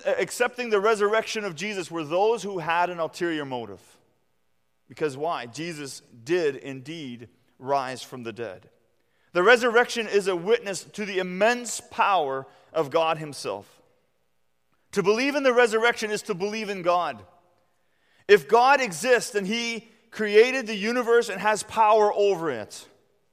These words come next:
he has the power to raise the dead. If he does not have such power,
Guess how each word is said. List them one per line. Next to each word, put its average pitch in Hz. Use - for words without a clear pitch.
he 226
has 226
the 208
power 262
to 254
raise 220
the 202
dead. 151
If 175
he 254
does 247
not 269
have 247
such -
power, 208